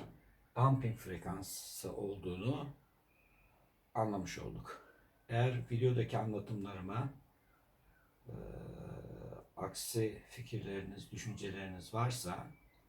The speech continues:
ya da yanlış olduğunu düşünüyorsanız videonun altına, e, yazarsanız uygun bir platformda bu konuyu tartışırız.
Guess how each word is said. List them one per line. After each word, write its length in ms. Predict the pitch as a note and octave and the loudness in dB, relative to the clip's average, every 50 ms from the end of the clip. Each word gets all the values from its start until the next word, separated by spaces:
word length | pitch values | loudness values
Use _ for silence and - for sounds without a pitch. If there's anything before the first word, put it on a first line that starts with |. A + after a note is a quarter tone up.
| - - - - - - | -20 -20 -20 -20 -16 -12
ya 120 | F#2 E2+ | -6 -4
da 40 | F#2 | -2
yanlış 360 | F#2 F#2 G#2 A2 A2 - - | 0 0 0 0 -2 -2 -2
olduğunu 280 | G#2+ F2+ E2+ F#2 F2+ - | -4 -2 -2 -4 -4 -4
düşünüyorsanız 920 | - - - - A2+ A2 A2 G#2+ - E2+ F2+ A2 C3+ E3 E3 - - - - - - _ _ - - - _ _ _ - | -6 -6 -4 -2 -2 -2 -2 -2 -2 -2 0 0 0 0 0 -2 -6 -12 -18 -20 -20 _ _ -20 -20 -20 _ _ _ 0
videonun 400 | - B2 A#2 A#2+ A#2+ A2+ G#2+ G#2 | 2 2 6 6 6 6 6 6
altına, 680 | G#2 G2+ G2 F#2+ - - - F2+ A2 B2 D#3+ E3 E3 - - - - - - - - - - - | 4 4 2 2 -2 -2 -2 0 2 2 2 2 -2 -4 -10 -18 -20 -20 -20 -20 -20 -18 -14 -12
e, 120 | - F#2+ F#2 F#2 F#2 F2+ F2 F2+ F2 E2+ - - - - - - | -10 -8 -8 -8 -8 -8 -8 -6 -8 -8 -8 -8 -8 -8 -6 -2
yazarsanız 880 | G#2+ A2+ A2 - G#2+ G#2 F#2+ - - E2+ F#2+ A#2+ D3 - - - - - - - - - - - - - - | -2 0 2 2 2 2 2 0 -2 -2 -2 0 -2 -4 -6 -8 -12 -16 -20 -20 -20 -20 -20 -20 -10 2 6
uygun 340 | C3+ B2 A#2+ A#2 A2 G2+ G2+ | 6 6 8 6 4 0 -2
bir 120 | - - | -6 -8
platformda 880 | - G2+ F#2+ - - - - F#2+ F2 F2 F2+ F2 G#2+ B2 C#3 C#3 C#3 - - - - - - - - - - _ - | -6 -4 -4 -4 -4 -6 -6 -4 -2 -2 -2 0 2 2 2 0 -2 -8 -12 -18 -20 -20 -20 -20 -20 -20 -18 _ -6
bu 140 | B2 A#2+ - | -4 -4 -2
konuyu 480 | - F#2 F2+ F#2 G2+ B2 - - - | -2 -2 -2 0 0 0 -2 -2 -2
tartışırız. 800 | - A2 F2+ F2+ - - - - - D2 - - - - - - | -2 -2 -2 -2 -4 -6 -8 -8 -8 -8 -10 -10 -10 -10 -12 -12